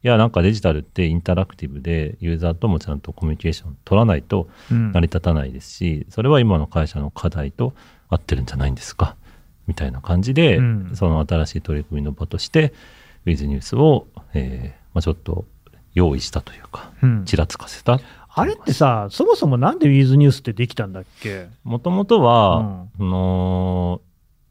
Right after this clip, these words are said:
Speaker 1: ー、新聞そのものに接点がない層に、
Speaker 2: あ、スマホ世代ね。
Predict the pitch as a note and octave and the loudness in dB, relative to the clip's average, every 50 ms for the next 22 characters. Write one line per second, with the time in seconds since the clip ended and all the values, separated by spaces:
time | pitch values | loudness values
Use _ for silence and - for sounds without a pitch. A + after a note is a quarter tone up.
0 | _ _ _ - - - - - D3+ E3 E3+ F3 F3 F3 F3 F3 F3 E3+ E3+ D3 | _ _ _ -20 -18 -10 -4 -2 0 2 2 2 2 2 2 2 2 2 2 2
1 | E3 D3+ D#3 D#3+ D#3+ E3+ F3 D#3+ C#3 G#2 F2+ E2+ E2 - - C3 A#2+ - _ - | 2 2 2 2 4 4 4 4 4 4 2 2 0 -2 -2 -2 -2 -4 _ -2
2 | - F#2 E2 D2+ - D2+ D#2+ G2 G2+ F2+ D#2+ - - - E2+ D2+ C#2+ C#2 D2 F2+ | 0 0 0 0 -2 -2 0 0 0 0 0 -2 -6 -6 -6 -6 -6 -6 -4 -2
3 | A2+ A#2 G#2 F2 D2+ - A2 A#2+ - - - D3+ D3+ F3 E3+ F#3+ F3 - F3+ D3+ | 0 0 0 0 -2 -2 -4 -4 -2 0 2 4 4 4 4 2 2 2 2 2
4 | A#2+ G2 F#2 G2+ C#3 E3+ F3 | 0 -2 -4 -6 -6 -6 -6